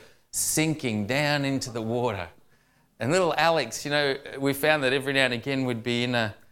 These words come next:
shop, Mandy would be in a shop with Alex and she'd say, "Oh, look at that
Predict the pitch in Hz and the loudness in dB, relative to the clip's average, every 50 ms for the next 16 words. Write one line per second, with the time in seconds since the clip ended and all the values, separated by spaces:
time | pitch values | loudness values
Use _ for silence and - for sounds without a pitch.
0 | _ _ _ _ _ _ - - - - 156 147 143 - - 131 127 135 135 123 | _ _ _ _ _ _ -6 -2 2 4 4 4 2 0 -2 0 0 0 2 0
1 | 123 117 110 131 123 127 127 107 - - - - 139 139 - - 123 110 117 123 | 0 -2 -2 -2 -2 -2 -2 -4 -6 -8 -4 -4 -4 -2 -2 -2 -2 0 2 2
2 | 127 127 120 - - - 127 117 - - 117 - - 123 120 120 - _ _ _ | 2 0 -2 -6 -8 -10 -10 -10 -10 -10 -10 -8 -6 -6 -6 -6 -10 _ _ _
3 | _ _ _ _ _ _ - 151 160 170 170 196 202 - - - - 180 185 - | _ _ _ _ _ _ -10 -8 -6 -6 -6 -6 -6 -8 -8 -6 -6 -6 -6 -6